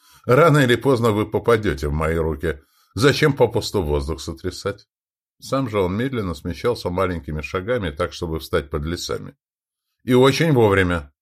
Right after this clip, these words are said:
Когда король почти уже занял намеченную им позицию, его сын сорвался.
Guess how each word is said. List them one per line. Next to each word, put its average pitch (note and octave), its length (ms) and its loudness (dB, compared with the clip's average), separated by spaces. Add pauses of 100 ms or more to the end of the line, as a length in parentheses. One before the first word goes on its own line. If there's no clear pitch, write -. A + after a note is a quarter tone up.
(380)
Когда E2+ 280 -2
король F#2 360 0
почти - 340 -4
уже D2+ 260 -2
занял D2 320 0
намеченную D2+ 580 -4
им C#2+ 100 -4
позицию, C#3+ 480 -2
его G2+ 180 2
сын A2 260 -4
сорвался. D#2+ 680 -2